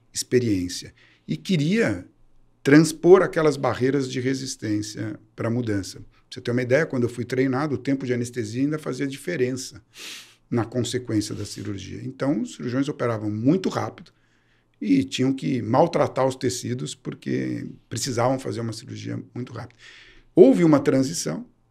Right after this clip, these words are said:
para uma anestesia muito mais confortável. Hoje, se o paciente ficar, começo dos transplantes duravam doze horas e o paciente era estubado na sala. É, é, tinha muito pouca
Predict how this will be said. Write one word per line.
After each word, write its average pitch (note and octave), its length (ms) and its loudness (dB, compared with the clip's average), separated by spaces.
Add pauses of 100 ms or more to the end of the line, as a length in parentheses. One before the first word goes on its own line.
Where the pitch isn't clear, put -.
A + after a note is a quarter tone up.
(140)
para C3 160 4
uma B2 240 4
anestesia A2+ 540 -2
muito C3+ 240 0
mais C#3+ 160 2
confortável. B2 720 -2
Hoje, A#2+ 180 -6
se - 100 -14
o - 40 -16
paciente G#2 400 -8
ficar, G#2 520 -6 (200)
começo A#2 360 -4
dos G#2 160 -12
transplantes G#2+ 440 -6
duravam G#2+ 280 -4
doze G#2 380 0
horas A#2+ 280 -6
e F3 200 -6 (460)
o - 40 -20
paciente - 400 -4
era G2 240 -4
estubado B2+ 480 0
na C3 140 -2
sala. G2 400 -8 (420)
É, - 40 -20
é, - 400 -16 (360)
tinha - 180 -2
muito C3+ 360 4
pouca B2+ 440 2